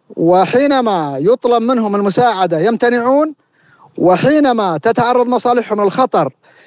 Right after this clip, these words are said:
يأتون لطلب من يتحالف معهم، أعتقد أن هذا غير منطقي. ومواقف السعودية والإمارات والدول العربية كانت مسؤولة وواضحة وصادقة وصريحة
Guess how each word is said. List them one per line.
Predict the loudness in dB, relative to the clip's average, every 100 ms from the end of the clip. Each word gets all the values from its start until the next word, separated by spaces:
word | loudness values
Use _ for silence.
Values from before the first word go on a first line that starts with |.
| -20 _ _ -2
يأتون | 2 2 2 0 2 2 0
لطلب | 0 0 0 0
من | -2 -2
يتحالف | -2 -2 -2 -2 0 -2
معهم، | 0 0 0
أعتقد | -2 -2 -2
أن | -2
هذا | 0 0
غير | 2 0
منطقي. | 0 -2 -2 0
ومواقف | 2 2 0 0
السعودية | -4 0 0 2 2 2
والإمارات | 2 0 0 0 2 0 -2
والدول | -4 0 0
العربية | 0 0 0 0 0
كانت | 0 0 0 -2 -4
مسؤولة | -4 0 2 2 0 -4 _ -20 _ -2
وواضحة | 2 4 2 0 -4 -6
وصادقة | -4 -2 0 0 0 0
وصريحة | 0 0 0 0 -2 -6